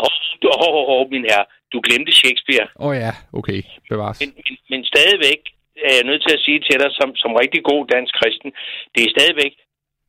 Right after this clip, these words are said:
Speaker 1: verdens bedste bog. Bibelen og Koranen er de to bedste bøger, der findes i hele verden. Så fik vi det på plads.
Speaker 2: Altså, det, det, det, det, ja, det er noget af et fakt. Nå, vi tager lige, øh, et par af de sidste her. Hey,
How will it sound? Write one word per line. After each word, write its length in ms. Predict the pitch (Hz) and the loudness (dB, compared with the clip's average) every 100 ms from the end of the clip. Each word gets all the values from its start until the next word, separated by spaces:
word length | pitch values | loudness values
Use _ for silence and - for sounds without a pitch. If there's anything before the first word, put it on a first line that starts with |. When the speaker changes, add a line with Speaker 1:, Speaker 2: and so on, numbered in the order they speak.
| _ _ 120 | _ _ 2
Speaker 1:
verdens 420 | 127 151 165 - - _ | 2 0 -10 -20 -20 _
bedste 320 | 131 131 - - _ | -4 -4 -4 -10 _
bog. 200 | 120 120 113 - _ - | 0 0 0 -12 _ 0
Bibelen 400 | 247 202 208 196 | 0 0 0 2
og 40 | 147 - | 0 2
Koranen 480 | 135 156 190 151 151 | 2 2 2 0 -2
er 60 | 147 127 | -2 -2
de 40 | - | 0
to 120 | 170 | 0
bedste 320 | - 135 - | 2 0 -2
bøger, 220 | 135 139 127 | -2 0 0
der 80 | 113 | 0
findes 220 | 123 123 135 | 0 2 2
i 60 | 123 | 4
hele 140 | 135 | 4
verden. 280 | 113 87 98 - _ - _ _ _ _ _ - _ _ - - - - - | 4 2 0 -10 _ -20 _ _ _ _ _ -20 _ _ -20 -20 -20 -14 -2
Så 100 | 220 | -2
fik 180 | - 196 | 0 -2
vi 60 | 139 | 0
det 140 | 139 | 0
på 80 | 208 | -2
plads. 260 | 190 151 131 | 0 0 2
Speaker 2:
Altså, 200 | - 160 | 0 -4
det, 320 | 165 170 - | -4 -4 -4
det, 120 | 175 160 135 117 110 - | -4 -2 -2 -4 -4 -4
det, 140 | 135 - | -4 -4
det, 100 | 147 139 117 - | -2 -2 -2 -4
ja, 120 | 135 127 | -4 -4
det 60 | - | -6
er 40 | |
noget 140 | 139 147 | -4 -4
af 40 | |
et 60 | - | -6
fakt. 200 | 127 - - | -8 -10 -6
Nå, 180 | 165 165 | -4 -4
vi 100 | 180 | -4
tager 180 | 214 220 | -4 -2
lige, 220 | 208 220 185 | -2 -2 0
øh, 240 | 190 180 165 | 0 0 -2
et 80 | 165 | -4
par 160 | 180 | -2
af 40 | 202 | -2
de 80 | 202 | -4
sidste 340 | - 196 202 | -4 -4 -2
her. 160 | 156 107 - | -4 -6 -4
Hey, 200 | 160 | -4